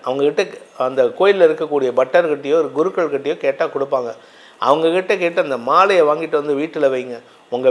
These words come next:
வீட்டுல லக்ஷ்மி கடாட்சம் தாண்டவமாடும். இதை தவிர இன்னொரு முக்கியமான விஷயம், ஒவ்வொரு வியாழக்கிழமை அன்றும், அதாவது கும்பராசியில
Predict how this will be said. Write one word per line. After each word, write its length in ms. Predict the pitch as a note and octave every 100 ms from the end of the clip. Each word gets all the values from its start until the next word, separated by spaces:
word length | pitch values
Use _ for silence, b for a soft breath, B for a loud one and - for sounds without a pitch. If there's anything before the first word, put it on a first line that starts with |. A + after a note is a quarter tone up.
| C3+
வீட்டுல 400 | F#3 F#3+ E3 B2+ B2
லக்ஷ்மி 300 | - A3 G#3+
கடாட்சம் 520 | F#3+ F3 D#3 - C3+ A2 C3
தாண்டவமாடும். 760 | E3 F#3 F3+ D3+ C#3 C3+ A#2+ -
இதை 120 | C#3 B2+ - D#3
தவிர 200 | G3+ A3+
இன்னொரு 320 | D#3 D#3 D#3+ C3+
முக்கியமான 440 | B2 C#3+ D3 F3+
விஷயம், 380 | D3+ - C#3 A3 - B B B B
ஒவ்வொரு 560 | C3 E3+ A3 B3 C4 A3+
வியாழக்கிழமை 840 | D3 C#3 F3 A3+ A3 - F#3+ E3 C#3
அன்றும், 340 | C3 C3 C3+ A#2+ -
அதாவது 320 | C3+ C#3+ D#3 F#3 -
கும்பராசியில 600 | D#3 F3 F3+ E3 E3+